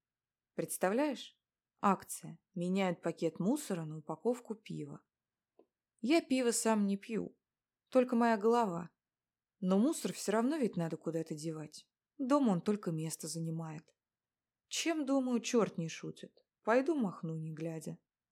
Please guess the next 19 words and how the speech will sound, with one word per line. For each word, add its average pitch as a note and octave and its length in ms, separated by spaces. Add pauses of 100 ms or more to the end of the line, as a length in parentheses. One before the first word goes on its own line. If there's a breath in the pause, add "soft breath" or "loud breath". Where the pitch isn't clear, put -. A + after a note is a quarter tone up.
(1080)
Юля G#3 320
засмеялась. E3+ 920 (600)
"А A3 120
я-то, C4+ 360
дура, A#3+ 280
на A3+ 120
помойку G3+ 520
несу. F#3+ 480 (480 soft breath)
Может, C4 300
хотите C#4 400
две B3 200
упаковки? D4+ 720 (240)
Могу A3 220
свою A3+ 360
отдать, G3+ 480 (180)
по B3+ 80
дешёвке". G3 680 (1800)
Муж B3 340
приревнует. D#3+ 800